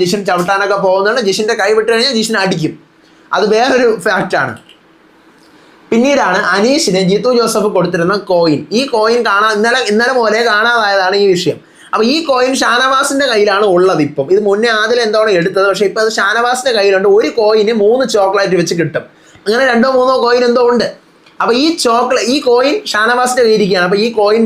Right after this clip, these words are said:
വേണം, വേണം, വേണം എന്ന് അനീഷ് ക്യാമറ നോക്കി പറഞ്ഞുകൊണ്ടിരിക്കുമ്പം ഇതിനെ ഷാനവാസ് സമ്മതിക്കുന്നില്ല. അനീഷിന് സ്വാഭാവികമായിട്ടും ഷാനവാസിൽ നിന്ന് ഒരു എന്തോ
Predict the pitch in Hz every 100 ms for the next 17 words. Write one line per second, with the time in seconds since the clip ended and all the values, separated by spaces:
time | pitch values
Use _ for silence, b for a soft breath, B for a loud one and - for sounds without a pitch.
0 | 208 208 208 196 208 190 185 185 190 180
1 | 185 196 175 180 214 202 185 175 170 175
2 | 170 147 147 208 226 B B B 233 254
3 | 262 233 202 269 240 180 214 185 185 196
4 | 180 160 135 113 - _ _ _ _ -
5 | 196 262 311 339 302 302 226 240 254 269
6 | 269 226 214 233 220 202 233 247 240 247
7 | 208 220 190 208 269 - B B B 214
8 | 220 254